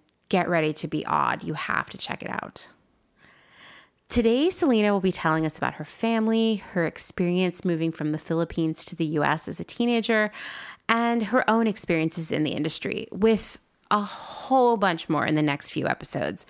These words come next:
We talked for almost four hours, and I don't want to edit any of it out because it's so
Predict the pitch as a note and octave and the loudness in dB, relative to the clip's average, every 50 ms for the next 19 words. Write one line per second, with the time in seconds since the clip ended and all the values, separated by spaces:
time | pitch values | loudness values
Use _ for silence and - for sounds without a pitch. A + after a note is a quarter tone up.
0 | - - - - - - - - - - _ - - B3+ B3+ C#4 - - B3+ C#4+ | -18 -20 -20 -20 -20 -20 -20 -20 -20 -20 _ -10 -4 -2 -2 0 0 0 0 0
1 | D4+ - - - F#4+ F#4 F4+ E4+ F4 E4 - - - - F3+ E3+ E3 - - D3 | 0 -2 0 2 2 4 4 4 2 0 0 -4 -2 2 2 4 4 4 4 4
2 | D3 D3 D#3+ F3+ F#3+ F#3+ - - F#3 G3 F#3 F3 - _ - F#3+ E3+ E3+ F3+ F#3+ | 4 4 2 2 0 -2 -2 -2 -2 -2 -2 -2 -4 _ 0 2 2 4 2 2
3 | G3 F#3+ F3+ - - D#3 D#3 D#3 D#3 D#3 D3+ - - - D3+ D3+ D3+ D3+ D3 D#3+ | 2 2 0 0 0 2 2 2 2 2 0 -2 -2 -2 0 0 0 0 0 0
4 | D#3 - - C#3+ C#3+ - F3 E3 - E3+ E3+ - - - - - - - - - | 0 2 2 0 0 0 -2 -4 -4 -4 -6 -8 -12 -10 -8 -6 -6 -4 0 2
5 | F3 D#3+ D#3 D#3 D#3+ E3 D#3+ | 2 4 4 4 4 2 0